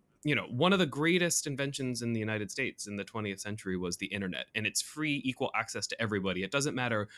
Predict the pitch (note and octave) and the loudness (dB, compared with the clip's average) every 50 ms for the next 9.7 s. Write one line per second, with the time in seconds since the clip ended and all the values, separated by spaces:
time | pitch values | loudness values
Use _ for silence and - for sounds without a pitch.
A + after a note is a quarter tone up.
0 | - - - C#3 E3+ F3+ F3+ F3+ F3+ E3+ D#3 C#3+ C3 B2+ B2 B2 A#2+ A#2+ - G#2+ | -20 -4 2 6 8 8 8 8 6 6 6 6 8 8 8 8 8 6 6 4
1 | A2 G#2+ - C3 B2+ B2+ B2+ C3 C3 - - - - - _ - A#2+ A#2 A#2 B2+ | 2 2 4 4 4 4 4 2 0 -2 -8 -16 -20 -20 _ 2 4 6 8 8
2 | C#3 D3 C#3+ D#3 D3+ B2 A#2+ A#2+ C#3 - - F3 F3 F#3 G3 G3+ G#3 - C#3 B2+ | 6 6 4 2 2 4 4 4 2 2 2 2 2 2 2 2 0 0 -2 -2
3 | A#2+ B2+ A2+ A2+ A2 - C3+ C#3+ C3 C3 C3+ C3+ A#2 A#2 A2+ A2 G#2+ G#2 G#2 G2 | -2 0 0 0 2 2 2 2 4 6 4 6 6 6 6 6 6 6 4 2
4 | - - G#2 G#2 - - G#2 G2 F#2 D2 C#2+ D2+ F#2 G#2+ A2 - _ _ _ _ | 0 -4 -6 -6 -2 0 0 0 2 0 -2 -2 -4 -6 -8 -14 _ _ _ _
5 | - G2+ G2+ F#2+ F#2+ F#2+ F#2+ - - - _ _ _ - G#2 G#2 G#2 G2+ F#2+ F#2+ | 2 4 4 4 4 0 -2 -6 -12 -20 _ _ _ 2 4 6 8 8 8 6
6 | F#2+ F#2+ - _ _ _ - C3+ D#3+ E3 - - - - - E3 D#3+ D#3+ D#3 - | 4 0 -4 _ _ _ 0 2 2 4 2 0 -4 0 2 2 4 4 2 0
7 | - D#3+ F3 F3 - D3 C3+ B2+ A#2+ B2 A#2 A2+ F#2+ A2+ A#2+ A2+ G2 F2+ F2 F2 | 2 4 4 4 4 4 2 2 2 2 2 2 2 2 2 2 2 0 -2 -2
8 | F#2+ - B2 A#2 A#2 - F3 D#3+ C#3+ C3+ D3 F3+ G3+ F3+ - - C#3 D3 - - | -2 0 2 0 2 2 0 0 2 4 4 6 6 4 4 2 0 2 2 0
9 | - C#3+ C3 - - - - - C3+ B2+ A#2 A2 G#2+ G#2+ | 0 2 2 2 0 0 0 0 2 2 4 4 2 2